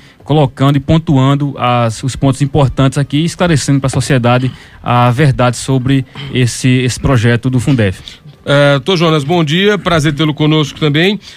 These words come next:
Speaker 2: É, certamente a posição do senhor embasou a comissão que votou, deu parecer,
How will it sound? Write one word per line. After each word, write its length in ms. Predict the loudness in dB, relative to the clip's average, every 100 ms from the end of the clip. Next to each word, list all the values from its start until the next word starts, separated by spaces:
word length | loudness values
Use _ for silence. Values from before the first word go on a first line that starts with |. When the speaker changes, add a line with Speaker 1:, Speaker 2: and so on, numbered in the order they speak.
| -8
Speaker 2:
É, 340 | 0 2 2 0
certamente 520 | 0 0 2 0 -2
a 40 |
posição 440 | -2 -4 -2 -2 -2
do 60 |
senhor 180 | -2 0
embasou 520 | 2 2 0 2 2
a 80 | 0
comissão 600 | -2 -4 -4 0 0 0
que 120 | -2
votou, 560 | -4 -2 -4 -2 -2 0
deu 180 | -2 0
parecer, 600 | 0 -2 -2 -2 0